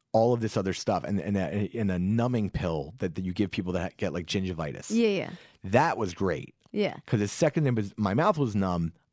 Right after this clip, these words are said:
Speaker 1: I could at least try and eat something.
Speaker 2: Yeah.
Speaker 1: And while that was going on, it still, it hurt. It hurt.
Speaker 2: Yeah,
Speaker 1: It
Speaker 2: yeah.
Speaker 1: hurt. It hurt.
Speaker 2: You felt it.
Speaker 1: It f-, yeah.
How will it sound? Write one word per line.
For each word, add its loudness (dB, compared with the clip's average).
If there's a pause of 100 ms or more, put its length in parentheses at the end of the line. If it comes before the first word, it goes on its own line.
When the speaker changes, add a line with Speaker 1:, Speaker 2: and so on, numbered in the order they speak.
Speaker 1:
I 4
could -2
at 2
least 2
try 0
and 2
eat -2
something. -4
Speaker 2:
Yeah. 4
Speaker 1:
And 2
while 6
that -4
was -2
going 4
on, 2
it -4
still, 0
it 0
hurt. -2
It -8
hurt. 0
Speaker 2:
Yeah, 4
Speaker 1:
It -2
Speaker 2:
yeah. -2
Speaker 1:
hurt. -2
It -10
hurt. -4
Speaker 2:
You 4
felt 0
it. -8
Speaker 1:
It -2 (140)
f-, -2
yeah. -2